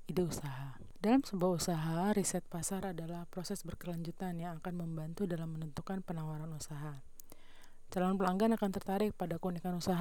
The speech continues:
yang ditawarkan, dan keunikan ini didasarkan pada pemahaman diri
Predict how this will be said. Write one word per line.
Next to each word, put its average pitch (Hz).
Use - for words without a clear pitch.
yang 180
ditawarkan, 165
dan 156
keunikan 170
ini 190
didasarkan 170
pada 175
pemahaman 165
diri 160